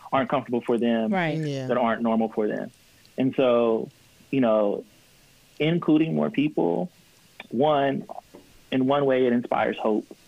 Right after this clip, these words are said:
Speaker 1: right?
Speaker 2: Mm.
Speaker 1: It lets you know that you can achieve certain things, that things aren't out of your reach. But also, uh, it brings more people to the table that can have, you know, a conversation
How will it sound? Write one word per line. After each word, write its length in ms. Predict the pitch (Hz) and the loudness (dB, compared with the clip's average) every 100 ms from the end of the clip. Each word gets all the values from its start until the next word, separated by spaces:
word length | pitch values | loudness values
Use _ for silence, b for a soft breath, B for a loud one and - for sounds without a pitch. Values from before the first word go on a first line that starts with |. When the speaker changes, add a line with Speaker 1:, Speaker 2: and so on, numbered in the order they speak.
| _ _ _ - | _ _ _ -8
Speaker 1:
right? 260 | - - - _ - | -6 -8 -12 _ -10
Speaker 2:
Mm. 300 | 175 165 170 - - - | -6 -6 -8 -14 -18 -4
Speaker 1:
It 80 | 123 | -2
lets 260 | 120 117 | 0 0
you 80 | 127 | 2
know 200 | 120 117 | 4 2
that 160 | 107 - | 0 -4
you 60 | |
can 280 | - 117 113 | -2 0 2
achieve 340 | 107 - 110 | 0 2 2
certain 240 | 107 113 110 | 2 -2 0
things, 260 | 110 113 | 2 2
that 160 | 107 95 | 0 0
things 260 | 117 113 107 113 | 2 2 0 -2
aren't 200 | 110 117 | -2 0
out 140 | 110 | -2
of 120 | 107 | 0
your 140 | 107 104 | 0 2
reach. 460 | 117 131 - - - _ B B B B - | 2 2 -2 -12 -18 _ B B B B -2
But 240 | 147 151 - | 0 2 2
also, 540 | 147 196 165 139 160 - _ _ _ | 0 2 2 0 0 -8 _ _ _
uh, 640 | 127 127 127 127 127 127 - - - _ | 0 2 2 0 2 0 -2 -8 -20 _
it 180 | 143 143 | -2 0
brings 280 | 151 151 131 | -2 -2 0
more 180 | 143 | 0
people 300 | 151 151 147 | 2 0 0
to 220 | 135 120 110 | 0 0 0
the 20 | |
table 540 | 123 139 117 107 104 120 - - - | 0 2 2 0 -2 -8 -20 -10 -2
that 440 | 117 110 110 - | 0 2 0 -2
can 120 | 120 | -4
have, 800 | 117 117 120 117 113 107 107 120 _ _ _ _ _ - | 0 0 2 2 2 0 -2 -6 _ _ _ _ _ -6
you 140 | 131 | 0
know, 440 | 113 104 101 110 117 - - - - _ _ _ _ _ _ - | 2 0 -2 -6 -12 -20 -20 -20 -20 _ _ _ _ _ _ -8
a 40 | |
conversation 1120 | - - 143 117 - - 135 151 - 107 - | -4 -2 0 0 -2 0 0 0 -2 -6 -8